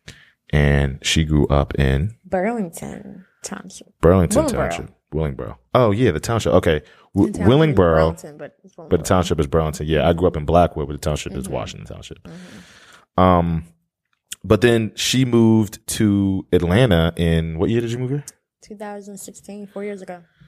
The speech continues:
Speaker 1: Two thousand sixteen, and I moved here two thousand eighteen. No. Yeah. Yes, two thousand eighteen. I'm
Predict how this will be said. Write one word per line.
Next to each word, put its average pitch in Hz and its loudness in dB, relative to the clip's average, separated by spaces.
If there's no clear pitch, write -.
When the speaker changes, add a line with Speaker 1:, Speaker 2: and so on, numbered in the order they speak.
Speaker 1:
Two - 0
thousand 101 4
sixteen, 95 0
and 92 -4
I 104 4
moved 95 2
here 87 0
two - -2
thousand 82 4
eighteen. 78 0
No. 69 -6
Yeah. 71 -2
Yes, 107 2
two - 0
thousand 95 2
eighteen. 80 -2
I'm - -20